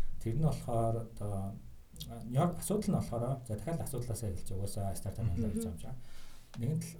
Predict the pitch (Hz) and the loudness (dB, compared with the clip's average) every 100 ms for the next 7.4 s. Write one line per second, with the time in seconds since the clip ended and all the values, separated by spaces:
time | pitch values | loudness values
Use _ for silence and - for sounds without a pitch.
0 | - 185 208 - 165 - 127 117 107 - | -4 -2 0 0 -2 -2 -2 0 0 -2
1 | 104 98 95 104 101 - - 104 95 92 | -2 -2 -4 -4 -4 -4 -6 -4 -2 -2
2 | 90 135 165 113 - 107 127 123 - 117 | 0 2 0 -2 -2 -2 0 0 2 0
3 | 104 107 101 95 92 - - - 131 127 | 0 -4 -4 -4 -4 -8 -10 -4 -2 -2
4 | 110 - - - 107 117 - - 87 - | -6 -8 -14 -10 -4 -4 -2 -2 -2 -4
5 | - 165 - - - - - - - - | -8 -8 -10 -14 -18 -20 -20 -18 -12 -6
6 | 107 123 135 110 - 104 107 92 - - | -4 -2 -2 -2 -2 -4 -2 -4 -4 -8
7 | - 98 95 | -8 -6 -6